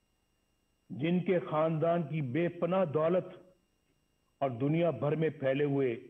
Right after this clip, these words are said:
असासों की तफसीलात पूरी कौम के सामने आ चुकी हैं।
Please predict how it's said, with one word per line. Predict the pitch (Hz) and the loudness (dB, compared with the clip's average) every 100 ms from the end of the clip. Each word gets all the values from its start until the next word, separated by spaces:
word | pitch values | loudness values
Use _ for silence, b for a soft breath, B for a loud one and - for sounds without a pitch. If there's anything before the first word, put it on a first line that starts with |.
| b b b b _ _ | b b b b _ _
असासों | 139 131 143 139 156 | -8 -2 -2 0 -2
की | 143 | -2
तफसीलात | 139 143 127 - 131 135 156 143 - - _ _ _ _ _ _ _ _ _ _ _ | -2 -2 -2 -2 2 4 2 0 -6 -20 _ _ _ _ _ _ _ _ _ _ _
पूरी | 156 180 185 | -2 2 2
कौम | 180 151 147 | 0 0 0
के | 143 143 | 0 -2
सामने | 139 127 123 123 | 0 0 0 0
आ | 110 | 0
चुकी | 110 110 - | -2 -6 -6
हैं। | 113 92 | -8 -10